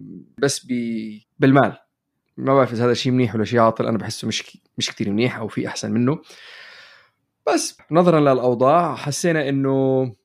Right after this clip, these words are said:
مهم نحكي على كيف نقدر نقدم فكرة المصاري والمدخول والمصروف لأولادنا بطريقة صحية تفيدهم بطفولتهم وبكبرهم.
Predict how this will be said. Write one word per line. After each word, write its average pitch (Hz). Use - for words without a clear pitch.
مهم 170
نحكي 127
على 110
كيف -
نقدر 131
نقدم 120
فكرة 139
المصاري 117
والمدخول 123
والمصروف 139
لأولادنا 151
بطريقة 151
صحية 139
تفيدهم 151
بطفولتهم 175
وبكبرهم. 131